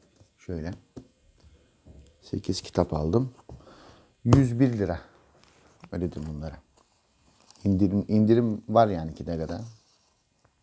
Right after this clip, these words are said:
Evet.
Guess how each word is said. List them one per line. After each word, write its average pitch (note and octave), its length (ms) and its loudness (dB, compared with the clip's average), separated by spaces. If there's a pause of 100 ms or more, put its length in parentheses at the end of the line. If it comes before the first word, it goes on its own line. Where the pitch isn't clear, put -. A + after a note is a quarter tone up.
(2000)
Evet. F#2+ 380 0